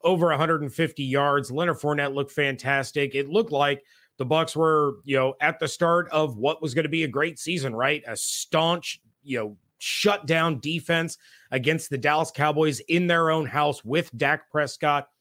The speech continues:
a running game that was fierce, was dominant, was physical, and everything has completely fallen apart. The Buccaneers are now on pace to be the worst run offense in the N F L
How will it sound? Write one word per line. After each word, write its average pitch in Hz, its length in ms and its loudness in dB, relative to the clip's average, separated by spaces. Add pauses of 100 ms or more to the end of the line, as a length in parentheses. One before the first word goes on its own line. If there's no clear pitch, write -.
(360)
a 135 220 2
running 175 440 2
game 147 300 0
that 127 120 -2
was 117 220 -6
fierce, 175 580 -2 (280)
was 110 200 -6
dominant, 165 680 0 (240)
was 117 160 -6
physical, 151 840 0 (380)
and 170 320 2
everything 156 440 0
has 135 100 -4
completely 139 440 -4
fallen 135 300 -2
apart. 123 400 -6
The 113 60 -12
Buccaneers 170 920 -2 (380)
are 131 160 2
now 147 380 2
on 160 260 0
pace 131 440 -4 (280)
to 156 100 0
be 143 220 0
the 143 220 -4
worst 127 560 -2 (120)
run 170 520 2 (180)
offense 135 680 0 (100)
in 202 180 -2
the 220 180 -4
N 165 140 -2
F 160 240 0
L 117 320 0